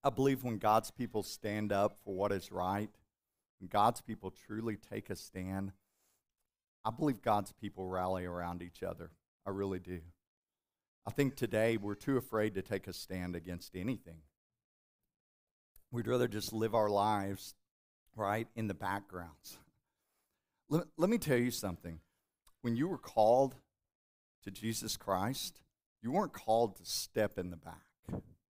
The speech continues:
right? You weren't called to fall into the backdrop of our society. God called us to take a stand. It costs us, yes, but the enemy in our camp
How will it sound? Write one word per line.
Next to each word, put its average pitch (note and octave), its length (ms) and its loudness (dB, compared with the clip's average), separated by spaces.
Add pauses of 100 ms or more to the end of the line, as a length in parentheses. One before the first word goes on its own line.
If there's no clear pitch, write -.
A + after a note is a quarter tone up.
(100)
right? A#2 320 0 (280)
You C3 80 -2
weren't - 120 -2
called B2+ 520 4
to G2+ 120 -2
fall A#2 560 4
into G2+ 180 -6
the F#2 80 -8
backdrop G2 680 -2
of F#2+ 120 -16
our F#2 100 -4
society. F2+ 760 -8 (840)
God C3+ 260 4
called A#2 440 2
us F#2+ 220 -2
to G2+ 120 -16 (120)
take A#2 220 -6
a G#2 40 -4
stand. F#2 480 -12 (1500)
It - 120 -4
costs A#2+ 480 8
us, F#2 380 -4 (120)
yes, A2 500 0 (840)
but A2+ 120 -12
the - 80 -16
enemy C#3+ 340 4
in A#2+ 100 4
our G2+ 140 0 (160)
camp A#2 380 0